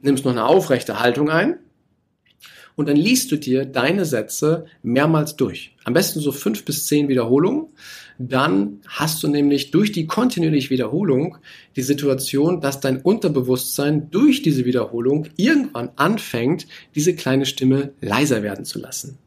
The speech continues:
Und wenn du das geschafft hast, bist du auf einem super Weg, weil dann hast du das Signal, dass dein Unterbewusstsein nicht mehr gegen deine Vision arbeitet,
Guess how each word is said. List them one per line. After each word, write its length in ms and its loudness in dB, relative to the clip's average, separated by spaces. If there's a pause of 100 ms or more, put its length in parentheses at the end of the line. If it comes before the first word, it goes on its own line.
(340)
Und 100 -10
wenn 120 -6
du 80 -8
das 420 -2
geschafft 460 -4
hast, 200 -8
bist 160 -8
du 80 -2
auf 140 -4
einem 100 4
super 680 2
Weg, 420 0 (440)
weil 640 2 (100)
dann 240 -2
hast 200 -4
du 60 -4
das 220 0
Signal, 800 2 (240)
dass 180 -6
dein 220 0
Unterbewusstsein 1040 0
nicht 160 -2
mehr 120 0
gegen 480 4
deine 280 0
Vision 420 -2
arbeitet, 640 -4